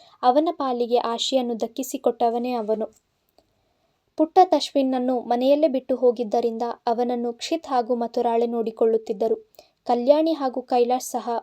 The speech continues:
ಪರಿಚಯದವರ ಗೃಹ ಪ್ರವೇಶಕ್ಕೆಂದು ಹೊರಹೋಗಿದ್ದರು. ಒಂದು ಕಡೆ ನಿಲ್ಲಲೊಲ್ಲ ತುಂಟ. ಅವನನ್ನು ಹಿಡಿಯುವುದೇ ಕೆಲಸವಾಗಿತ್ತು ಮಥುರಾಳಿಗೆ. ಒಮ್ಮೆ ಮಂಚದ ಮೇಲಿದ್ದವ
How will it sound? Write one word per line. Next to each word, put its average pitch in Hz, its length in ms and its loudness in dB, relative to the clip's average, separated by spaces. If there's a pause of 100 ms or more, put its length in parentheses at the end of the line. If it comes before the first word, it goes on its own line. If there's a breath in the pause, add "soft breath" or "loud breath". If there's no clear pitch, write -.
(100)
ಪರಿಚಯದವರ 254 680 6 (100)
ಗೃಹ 240 300 -2
ಪ್ರವೇಶಕ್ಕೆಂದು 247 840 2
ಹೊರಹೋಗಿದ್ದರು. 233 960 0 (600 loud breath)
ಒಂದು 311 280 6
ಕಡೆ 277 200 4
ನಿಲ್ಲಲೊಲ್ಲ 247 560 2
ತುಂಟ. 233 320 -6 (520 soft breath)
ಅವನನ್ನು 269 440 2
ಹಿಡಿಯುವುದೇ 240 560 2
ಕೆಲಸವಾಗಿತ್ತು 240 840 -2
ಮಥುರಾಳಿಗೆ. 226 720 -2 (480 soft breath)
ಒಮ್ಮೆ 302 240 6
ಮಂಚದ 269 440 0
ಮೇಲಿದ್ದವ 240 560 0